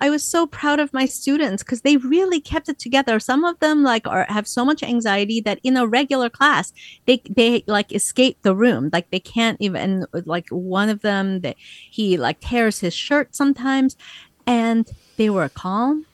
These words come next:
and they were so nervous, and they talked about how nervous they were, and they wrote about it.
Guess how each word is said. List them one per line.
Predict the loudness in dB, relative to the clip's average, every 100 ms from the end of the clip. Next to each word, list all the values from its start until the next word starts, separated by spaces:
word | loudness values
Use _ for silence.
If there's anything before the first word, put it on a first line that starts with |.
| _
and | 0
they | 2
were | 2 -2
so | -4 2 6 8
nervous, | 8 6 2 -2 -2
and | -2
they | -4
talked | -8 0 2 2
about | 0 0
how | 0 -4
nervous | -4 -4 -6 -6
they | -4
were, | 0 2 0 -2 -12 -20 -20 _ _ _ _ _ _ _ _
and | 2 6
they | 6
wrote | 6 4 4
about | 6 4 4
it. | 2 0